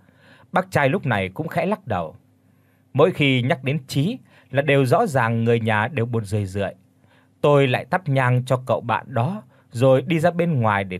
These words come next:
tiện thể xin phép gia đình vì Lương cũng sắp sửa đến đây,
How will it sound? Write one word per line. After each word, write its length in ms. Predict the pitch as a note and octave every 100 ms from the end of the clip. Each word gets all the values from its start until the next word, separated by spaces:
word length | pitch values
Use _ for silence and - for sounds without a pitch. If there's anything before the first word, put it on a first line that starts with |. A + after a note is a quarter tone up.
| -
tiện 240 | B2+ A2+ G#2+
thể 320 | G#2+ F#2 F2
xin 240 | - D#3
phép 200 | B2+ G3 F#3+
gia 120 | C#3+
đình 360 | C3 G2+ F2+ E2
vì 160 | G#2 F2+
Lương 340 | F#2 D3+ F3 B2+ - _ -
cũng 220 | E3 F#3
sắp 200 | G3+ G3+
sửa 180 | A2+ F2+
đến 280 | G2+ F#3+
đây, 220 | D3+ C3+